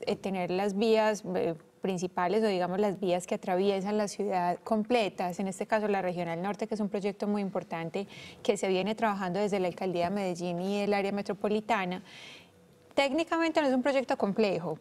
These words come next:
porque es una vía, digamos, en unas condiciones topográficas muy fáciles a, a nivel de río, pero, eh, la gestión predial es muy compleja. Sabemos que hay unos asentamientos ya en esas fajas que necesitamos para el proyecto, entonces eso hace que el proyecto se complejice un poco y que los tiempos en los que podamos,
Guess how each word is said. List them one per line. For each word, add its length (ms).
porque 260
es 140
una 200
vía, 260
digamos, 360
en 80
unas 180
condiciones 440
topográficas 840
muy 320
fáciles 520
a, 180
a 120
nivel 320
de 60
río, 420
pero, 440
eh, 120
la 120
gestión 400
predial 320
es 100
muy 160
compleja. 680
Sabemos 280
que 80
hay 80
unos 120
asentamientos 800
ya 340
en 220
esas 320
fajas 380
que 100
necesitamos 580
para 160
el 100
proyecto, 640
entonces 320
eso 220
hace 180
que 60
el 60
proyecto 380
se 80
complejice 540
un 80
poco 400
y 140
que 120
los 240
tiempos 440
en 100
los 100
que 120
podamos, 520